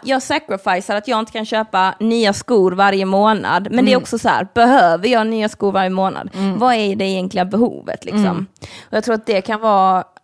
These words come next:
Speaker 1: alltså för mig har det varit en jätteviktig process att genomgå.
Speaker 2: Mm.
Speaker 1: Liksom. Och sen får man se, ja förhoppningsvis så funkar sakerna man håller på med.
Speaker 2: Mm.
Speaker 1: Alltså, och att jag känner... Ja, men jag brukar beskriva lite som att innan så hade jag en sån trädgård som var fylld med massa jävla grejer och jag fattade inte riktigt vad som fanns i trädgården.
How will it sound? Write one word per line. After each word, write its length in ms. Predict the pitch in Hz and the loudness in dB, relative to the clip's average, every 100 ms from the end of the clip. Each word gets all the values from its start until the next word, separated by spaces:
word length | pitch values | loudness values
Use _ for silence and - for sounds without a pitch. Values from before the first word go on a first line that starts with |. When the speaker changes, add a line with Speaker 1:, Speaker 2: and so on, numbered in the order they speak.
| _ _ _ - | _ _ _ -6
Speaker 1:
alltså 400 | 202 208 202 175 - | -4 0 0 0 -2
för 80 | 226 | 0
mig 340 | 233 262 156 | 2 2 2
har 100 | 190 208 | 2 2
det 60 | |
varit 140 | 196 190 | 0 -2
en 100 | 185 | 0
jätteviktig 460 | 190 185 165 185 | -2 -2 -10 -8
process 320 | 180 185 170 | -4 -4 -4
att 60 | 196 | -2
genomgå. 380 | 180 156 85 92 | -4 -4 -6 -4
Speaker 2:
Mm. 380 | 190 196 180 151 | -2 -2 -2 -4
Speaker 1:
Liksom. 340 | - - 120 123 | -10 -8 -6 -2
Och 80 | 240 | 0
sen 160 | 240 | -2
får 100 | 175 | -4
man 120 | 147 - | -6 -6
se, 340 | 277 208 185 - - - | -2 0 -2 -4 -12 0
ja 200 | 196 - | 2 2
förhoppningsvis 680 | 233 226 220 139 - 135 | 2 2 0 -8 -2 -4
så 80 | - | -2
funkar 320 | 180 254 302 | -2 -2 -2
sakerna 340 | 254 262 - 233 | -2 -2 0 0
man 160 | 226 | 2
håller 180 | 240 226 | 2 0
på 300 | 220 269 220 | 0 0 0
med. 400 | 208 208 214 247 - - | 0 0 -2 -4 -10 -6
Speaker 2:
Mm. 120 | 202 | -4
Speaker 1:
Alltså, 220 | 220 233 | -2 0
och 160 | 208 226 | 2 0
att 140 | 226 | 0
jag 340 | 220 220 208 - | 0 2 0 -2
känner... 300 | 240 208 202 208 _ _ - - | -2 -2 -4 -8 _ _ -20 -2
Ja, 80 | 262 | 2
men 40 | |
jag 80 | 285 | 2
brukar 180 | 277 294 | 2 -2
beskriva 300 | 277 330 254 | -4 -2 -2
lite 160 | 247 | -2
som 80 | - | -4
att 100 | 196 | -4
innan 280 | - 254 180 | 0 -2 -2
så 60 | 208 | -2
hade 160 | 254 | -2
jag 60 | 247 | -2
en 60 | |
sån 160 | 247 220 | -4 -4
trädgård 380 | 226 233 190 196 | 0 0 0 0
som 40 | |
var 80 | 190 | -2
fylld 180 | 220 208 | -4 -6
med 100 | 180 | -4
massa 260 | 202 - | -4 -2
jävla 200 | 180 190 | -2 -2
grejer 420 | 175 180 190 175 165 | 0 0 0 0 -2
och 80 | |
jag 120 | 175 180 | -4 -6
fattade 240 | 185 180 | -8 -8
inte 100 | 180 | -10
riktigt 120 | 175 170 | -10 -10
vad 100 | 185 | -6
som 80 | |
fanns 240 | 180 185 185 | -2 -2 -2
i 40 | |
trädgården. 520 | - 147 - 76 175 | -6 -6 -6 -8 -8